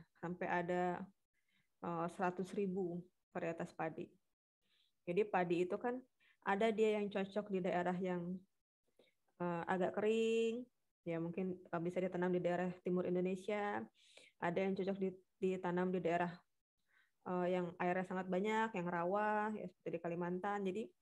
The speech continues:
masing-masing daerah itu dia punya, eh, kekhasan, ya.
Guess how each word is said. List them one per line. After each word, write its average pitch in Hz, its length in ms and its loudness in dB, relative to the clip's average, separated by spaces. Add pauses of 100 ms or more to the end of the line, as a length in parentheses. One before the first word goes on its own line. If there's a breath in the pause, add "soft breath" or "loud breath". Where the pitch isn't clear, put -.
(280 soft breath)
masing-masing 196 560 -2
daerah 180 320 2
itu 233 400 0
dia 220 320 -2
punya, 180 560 0
eh, 165 320 -4
kekhasan, 175 560 -4
ya. 180 120 -10